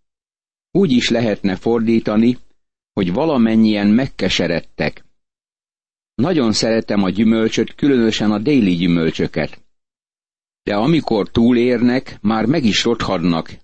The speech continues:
és semmi sincs hozzájuk hasonlóan rossz. Az emberiség nem érett gyümölcs, hanem romlott gyümölcs.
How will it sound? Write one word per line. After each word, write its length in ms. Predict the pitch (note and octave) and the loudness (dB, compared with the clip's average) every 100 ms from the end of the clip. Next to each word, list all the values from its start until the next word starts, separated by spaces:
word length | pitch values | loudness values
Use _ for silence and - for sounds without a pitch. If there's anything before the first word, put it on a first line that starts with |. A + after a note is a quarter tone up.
| _ _ - | _ _ -6
és 180 | G#2 - | -2 0
semmi 380 | F#3 F#3 C#3 | 2 2 4
sincs 320 | A2+ A2+ G2 F#2 | 2 0 0 0
hozzájuk 640 | C3 A#2 A2 G2 F#2 F2 | 0 0 0 0 0 -2
hasonlóan 760 | A#2+ A#2 A2+ G2 F#2+ F2 F2 F2+ | -4 -4 -2 0 2 2 0 0
rossz. 420 | F2+ D#2 - - - _ _ _ _ _ _ _ _ | 0 -2 -6 -8 -16 _ _ _ _ _ _ _ _
Az 160 | - F#2+ | -6 -2
emberiség 640 | D3 D#3+ A#2+ A#2 - G#2+ | 2 2 2 2 2 2
nem 160 | D3 D#3+ | 2 2
érett 460 | A#2 B2 A2 G#2 G2 | 2 2 2 0 0
gyümölcs, 500 | G#2 G#2 G#2+ A#2+ - _ - | 2 2 2 -2 -6 _ -6
hanem 400 | G#2+ G#2 G#2 G2 | -2 0 2 2
romlott 500 | C3+ D3 G2 F2+ D#2 | 2 2 2 0 -2
gyümölcs. 600 | F2 E2 D2+ C2 - | 0 2 0 -2 -6